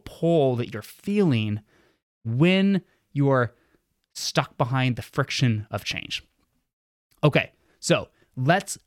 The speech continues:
go through these four questions, and let's talk about, with an example, how these four f-, push-pull forces may prevent me, the example, I'm gonna use me today, from making a change.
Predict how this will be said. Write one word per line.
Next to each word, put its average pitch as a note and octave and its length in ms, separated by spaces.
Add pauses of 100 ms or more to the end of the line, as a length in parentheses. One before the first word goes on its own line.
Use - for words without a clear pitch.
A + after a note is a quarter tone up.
(140)
go E3+ 200
through F#3 220
these E3 200
four C#3 220
questions, A2+ 680 (360)
and D3 100
let's C#3+ 200
talk - 420
about, G#2 440 (100)
with D3 140
an D#3 60
example, B2 720 (640)
how E3 560 (340)
these C#3 220
four D#3+ 360
f-, - 260
push-pull - 460
forces A#2 760 (380)
may B2+ 100
prevent B2 640 (280)
me, C#3+ 500 (460)
the A2 80
example, A2 500
I'm A#2 80
gonna G#2 200
use G#2+ 300
me B2 120
today, G#2 320 (400)
from C#3+ 180
making A#2+ 220
a A2 60
change. - 360